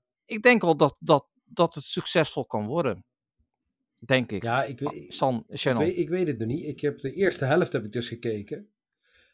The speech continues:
Speaker 2: En het is wel, het is, aan de ene kant vond ik het een film waarbij je echt even je aandacht erbij moet houden, want anders mis je toch een aantal dingen. Waar ik, waar ik namelijk
Speaker 1: Ja.
Speaker 2: een beetje moe van werd, was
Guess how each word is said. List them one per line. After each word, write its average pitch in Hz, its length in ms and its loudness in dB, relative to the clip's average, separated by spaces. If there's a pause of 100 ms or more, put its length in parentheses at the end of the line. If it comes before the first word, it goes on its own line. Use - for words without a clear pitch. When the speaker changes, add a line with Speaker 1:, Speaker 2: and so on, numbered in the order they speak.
(220)
Speaker 2:
En 120 300 -2
het 117 180 -10
is 120 120 -8
wel, 123 260 -2
het 120 140 -8
is, 147 380 -2
aan 151 140 -2
de 160 60 -2
ene 180 180 4
kant 151 240 2
vond 160 160 2
ik 123 60 0
het 127 100 -2
een 127 60 -2
film 151 260 2
waarbij 120 240 2
je 123 80 0
echt 156 200 -2
even 127 160 -2
je 127 80 -2
aandacht 120 340 -4
erbij 110 260 -4
moet 139 140 0
houden, 160 220 2
want 156 140 -6
anders 120 240 -6
mis 123 200 -2
je 131 60 -10
toch 131 140 -4
een 139 140 0
aantal 135 220 -6
dingen. 147 300 -4
Waar 123 120 -4
ik, 123 140 -14 (100)
waar 151 140 -2
ik - 80 -14
namelijk 143 320 -2
Speaker 1:
Ja. 113 100 -2
Speaker 2:
een 117 60 2
beetje 135 240 -2
moe 156 220 2
van 139 180 0
werd, 113 260 -4
was 117 420 -6